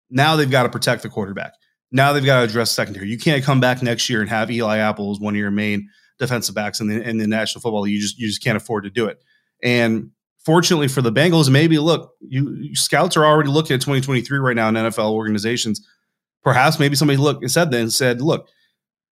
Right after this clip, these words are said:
top-end wide receiver talent is hard to get.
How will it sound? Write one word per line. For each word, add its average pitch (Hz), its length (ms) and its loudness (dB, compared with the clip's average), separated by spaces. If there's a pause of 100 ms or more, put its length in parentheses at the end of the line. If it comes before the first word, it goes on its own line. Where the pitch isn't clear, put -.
(180)
top-end 175 540 4
wide 165 180 6
receiver 147 380 0
talent 160 420 0 (420)
is 123 140 -4
hard 131 220 4
to 117 80 -4
get. 113 280 -2